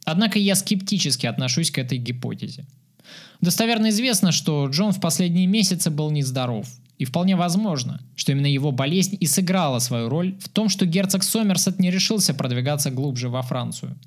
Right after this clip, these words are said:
Нужно учитывать также и то обстоятельство, что в пятнадцатом веке общество в целом было очень религиозным,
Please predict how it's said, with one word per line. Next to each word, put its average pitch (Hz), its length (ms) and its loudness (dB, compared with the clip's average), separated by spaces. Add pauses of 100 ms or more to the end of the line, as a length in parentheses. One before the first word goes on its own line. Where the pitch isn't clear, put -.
(300)
Нужно 262 240 0
учитывать 233 460 2
также 185 320 2
и - 20 -2
то 202 120 0
обстоятельство, 190 680 0
что 127 200 -2
в 123 60 -8
пятнадцатом 151 580 0
веке 143 460 -2 (200)
общество 208 460 0
в 190 60 -4
целом 202 360 2
было 180 320 4
очень 170 420 0
религиозным, 143 800 -2